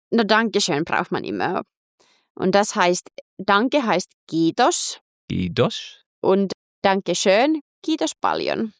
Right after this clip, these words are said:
Speaker 2: Kiitos paljon.
Speaker 1: Mhm,
Speaker 2: Sehr
Speaker 1: genau.
Speaker 2: schön, ja, vielen Dank. Sehr gut, das ist ja für die, äh, höflichen Umgangsformen schon mal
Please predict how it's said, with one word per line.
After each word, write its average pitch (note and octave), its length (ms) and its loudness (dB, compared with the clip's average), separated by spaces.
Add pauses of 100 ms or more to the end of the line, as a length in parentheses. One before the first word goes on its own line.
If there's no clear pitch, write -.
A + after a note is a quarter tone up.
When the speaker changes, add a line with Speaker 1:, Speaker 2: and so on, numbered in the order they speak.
(120)
Speaker 2:
Kiitos D3+ 600 0
paljon. - 640 -6 (200)
Speaker 1:
Mhm, G3 260 -2 (220)
Speaker 2:
Sehr G#2+ 220 0
Speaker 1:
genau. - 140 0
Speaker 2:
schön, F2+ 200 0
ja, A2 120 2
vielen A2 360 0
Dank. F3 340 -2 (280)
Sehr C#3 200 2
gut, F2 220 -2
das G2 120 -2
ist A2 140 -2
ja A#2+ 160 2
für B2 160 -2
die, A2+ 240 4
äh, G#2+ 220 4
höflichen D3 520 2
Umgangsformen D#3 560 0
schon D3+ 140 -2
mal C3+ 380 2